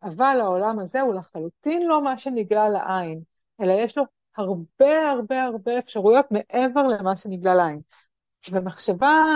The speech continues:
אה, מפותחת יותר ב-, באותו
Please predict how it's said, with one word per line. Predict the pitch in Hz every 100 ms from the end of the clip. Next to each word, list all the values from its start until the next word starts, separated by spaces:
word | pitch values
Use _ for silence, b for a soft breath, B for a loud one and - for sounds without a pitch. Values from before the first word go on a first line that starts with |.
| 285 262 247 - _ _ _ _
אה, | 196 175 170
מפותחת | 170 180 165 - - - 262 262 320
יותר | 262 233 190
ב-, | 175 180 180
באותו | 185 180 165 - 220 233 233 220